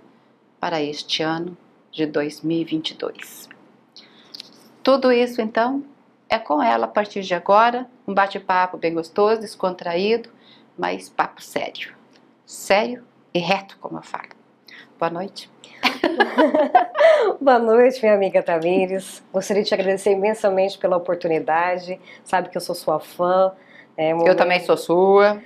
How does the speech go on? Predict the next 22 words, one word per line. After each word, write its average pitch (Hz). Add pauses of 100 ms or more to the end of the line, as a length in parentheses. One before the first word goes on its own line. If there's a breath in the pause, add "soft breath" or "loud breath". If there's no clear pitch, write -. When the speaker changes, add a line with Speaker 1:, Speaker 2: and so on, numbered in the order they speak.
(360 loud breath)
Speaker 2:
Nossa, 170
é, 156
estou 180
feliz 214
de 262
estar 233
aqui 226
com 220
você, 190
também 190
aqueles 185
que -
estão 190
nos 196
assistindo. 196 (220 loud breath)
É -
uma 214
grande 233
oportunidade 202
pra 202
gente 185
falar 190